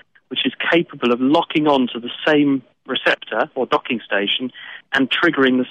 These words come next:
same response that the sugar would. But the sweetener molecule doesn't have the same energy in the molecule, or it can't be metabolized by the metabolic pathways in the body into energy in the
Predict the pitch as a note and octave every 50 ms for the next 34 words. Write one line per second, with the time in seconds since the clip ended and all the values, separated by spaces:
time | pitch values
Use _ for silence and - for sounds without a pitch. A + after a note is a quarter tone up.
0 | - E3 D#3 D#3 D3 C3 A#2 - - C#3 B2+ - - - - - A#2+ - - -
1 | E3 C#3+ B2+ G2+ - - A2 - - _ _ _ _ _ _ _ _ _ _ _
2 | - - - - C#3+ C#3 C3+ - - - - - G3 G3+ G3+ - - C#3+ B2 A2+
3 | A2 G#2+ G2+ - - G#2+ F#2+ G2+ B2+ - - - _ _ - D3+ D3 C#3+ D3 D#3
4 | - D3 - D3 C#3+ C3+ - - B2+ - C#3+ C3+ C3 C3 - - D3+ D#3+ D#3+ D3+
5 | C#3 - A2+ G2 G#2+ A#2 - _ - C#3 C3+ C3+ C3 C#3 D3 D3 C3 B2 - -
6 | G2+ E2+ G2 C3 D3 - - - - - _ _ _ - E3 E3 D#3+ D3 C#3 -
7 | - - - - E3 E3 D#3+ - - C#3+ C3+ C3+ B2+ - - - E3+ D#3+ D3 C3+
8 | A#2 G2+ G2 F#2+ G#2 A#2 A#2+ - - - - C#3 C3+ C3+ C3+ C#3 C#3+ - - -
9 | C3+ B2+ A#2 - - C#3+ C#3 - - C3+ B2+ A#2+ C3 B2+ A#2+ A#2+ C#3+ C#3 C#3 A#2+
10 | A#2 - - D3 D3 D3+ - - C3 A#2+ A2+ G#2+ G2+ G2 - G#2 G#2 A2+ - C3
11 | B2+